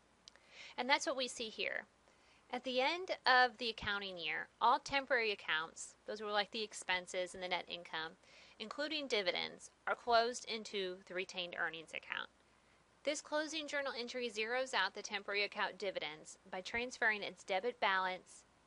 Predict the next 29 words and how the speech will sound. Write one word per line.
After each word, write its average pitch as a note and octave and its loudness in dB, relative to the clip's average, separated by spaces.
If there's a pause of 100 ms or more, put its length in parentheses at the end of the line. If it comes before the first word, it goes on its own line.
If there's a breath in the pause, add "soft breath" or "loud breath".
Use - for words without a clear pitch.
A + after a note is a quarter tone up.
(120)
to A3+ -8
its - -6
permanent A#3 0
home F3+ 2 (120)
and F#3 -8
retained F3+ -6
earnings. - -10 (840 soft breath)
And A3 -2
thus, G#3+ 4 (120)
dividends G#3 0
will G3+ -8
become F#3 0
a F#3+ -4
balance F3+ 0
of F3 -10
zero, E3+ -4 (720 soft breath)
and G#3 -4
the G#3 -4
retained A3+ -2
earnings G3+ -4 (720)
is F#3+ -6 (100)
decreased G3 -2
by F#3 4
the F#3 -4
amount F#3 0
of E3 -8
the E3+ -4
dividend E3 -4
account. - -8